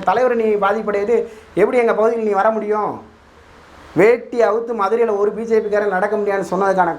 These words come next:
காரணம், சின்ன எடுத்துக்காட்டுக்காண்டி சொல்றான். இப்ப ஆளுங்கட்சி தி மு க,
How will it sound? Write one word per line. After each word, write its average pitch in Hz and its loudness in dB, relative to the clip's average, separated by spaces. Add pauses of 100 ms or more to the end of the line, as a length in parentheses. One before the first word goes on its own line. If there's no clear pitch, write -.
காரணம், 175 0 (720)
சின்ன 220 4
எடுத்துக்காட்டுக்காண்டி 202 -2
சொல்றான். 165 -2 (160)
இப்ப - -2 (100)
ஆளுங்கட்சி 208 -2
தி 208 -4
மு 202 0
க, 135 0